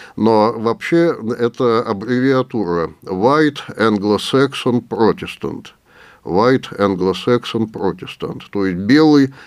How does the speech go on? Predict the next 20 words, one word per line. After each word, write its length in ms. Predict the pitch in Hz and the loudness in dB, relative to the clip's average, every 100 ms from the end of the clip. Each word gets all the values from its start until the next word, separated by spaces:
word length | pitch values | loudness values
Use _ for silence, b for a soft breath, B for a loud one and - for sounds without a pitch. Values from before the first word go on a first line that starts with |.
| B | B
англосаксонский 1080 | - 101 101 107 - 98 - 131 131 - 117 | -4 -2 0 0 0 -6 -2 0 0 -2 -8
протестант. 840 | - 110 110 110 - - - - - _ _ _ _ | -6 -6 -4 -6 -6 -8 -8 -12 -20 _ _ _ _
Но 220 | - 139 151 | 0 2 2
в 60 | |
течение 520 | - 127 160 151 143 | 2 0 4 4 4
девятнадцатого 920 | 127 127 127 110 135 135 - 139 131 | 2 2 0 0 -2 -2 -4 0 2
века 540 | 127 160 180 127 95 90 | 4 4 4 4 2 2
римск-, 480 | 104 127 127 - - 113 | 0 2 2 0 -6 -2
да, 280 | 110 107 101 | 4 4 6
римское 520 | 131 131 - 123 107 | 4 2 0 0 0
католичество 840 | 113 123 123 170 - - - 92 | 0 0 0 0 -4 -8 -4 0
распространилось 1040 | 104 - - - 104 110 160 175 117 92 - B B - | -2 -4 -16 -8 -2 2 4 4 4 2 -6 B B -2
по 100 | 110 | -2
С 160 | - | 0
Ш 100 | 110 - | -2 0
А, 360 | 131 160 156 - | 2 2 2 -4
э, 400 | - 92 98 92 92 | -10 -2 0 0 -2
просто 380 | 92 135 131 - | -4 -4 -2 -2
удивительным 920 | 120 123 147 135 117 127 113 113 127 | 0 0 2 2 2 0 2 2 2
образом. 720 | 104 87 82 82 80 80 - | 2 0 -2 -4 -2 -6 -8